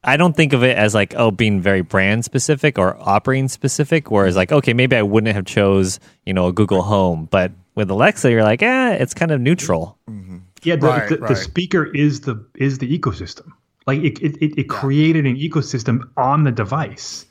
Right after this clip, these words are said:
Speaker 3: and Apple still doesn't, doesn't get, well, not still, Apple hasn't gotten that.
Speaker 4: Right.
Speaker 3: Like, it's not I O S, it's
Speaker 2: Mm-hmm.
Speaker 3: not Mac O S.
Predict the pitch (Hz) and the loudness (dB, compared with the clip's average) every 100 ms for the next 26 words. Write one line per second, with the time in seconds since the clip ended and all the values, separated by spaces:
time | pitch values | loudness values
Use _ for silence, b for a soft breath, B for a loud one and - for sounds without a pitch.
0 | b b b b - 135 135 - 139 - | b b b b -8 -4 -4 -4 -6 -4
1 | 147 139 135 127 123 143 135 127 113 117 | -4 -2 -2 -4 -8 -6 -6 -4 -4 -6
2 | 143 120 117 104 - - 90 117 143 151 | -6 -2 -2 -2 -6 -12 -6 -4 -2 -2
3 | 117 - 104 127 127 120 104 107 101 90 | -4 -12 -10 -6 -4 -4 -4 -6 -8 -14
4 | 87 _ _ _ b b b b 117 127 | -16 _ _ _ b b b b -2 -2
5 | - _ 151 - 160 180 160 120 98 98 | -4 _ -8 -4 -2 -2 -2 -4 -4 -8
6 | 90 - - 185 185 151 175 139 107 95 | -10 -14 -14 -10 -6 -4 -4 -6 -8 -8
7 | 101 95 90 | -12 -12 -14